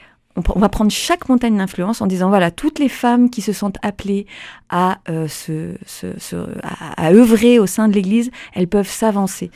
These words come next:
Et toutes ces femmes s'avancent, et toutes les intervenantes, et toute la, tout le monde prie pour ces femmes, pour qu'elles reçoivent la bénédiction du Seigneur dans ce domaine-là. Et à chaque montagne d'influence, on demande aux femmes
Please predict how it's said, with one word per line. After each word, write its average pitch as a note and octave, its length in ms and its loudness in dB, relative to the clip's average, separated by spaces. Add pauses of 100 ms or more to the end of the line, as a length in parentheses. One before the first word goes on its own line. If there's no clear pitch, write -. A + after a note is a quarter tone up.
(460)
Et E3 100 -6
toutes C4 180 -4
ces A#3 140 -2
femmes A3+ 200 0
s'avancent, F#3 540 -6 (120)
et E3+ 120 -8
toutes - 280 -14
les G#3 120 -2
intervenantes, F#3+ 580 -6
et F3+ 60 -10
toute - 420 -12
la, F#3 220 -8 (760)
tout - 120 -6
le A#3 60 2
monde G3 220 0
prie A#3+ 320 -6
pour G#3 200 -12
ces F#3 140 -8
femmes, F#3+ 340 -8 (320)
pour F3 100 -12
qu'elles F3+ 160 -2
reçoivent G3 320 0
la E3+ 100 0
bénédiction F#3+ 880 -2
du F#3 140 -10
Seigneur F#3 460 -8 (160)
dans G3 160 0
ce G3 160 -6
domaine-là. E3+ 400 -6 (340)
Et D#3+ 140 2
à D#3+ 60 4
chaque - 580 -2
montagne B3 300 2
d'influence, G3+ 500 -6
on F3+ 60 -4
demande G3 320 0
aux F3+ 40 -4
femmes F#3 380 -2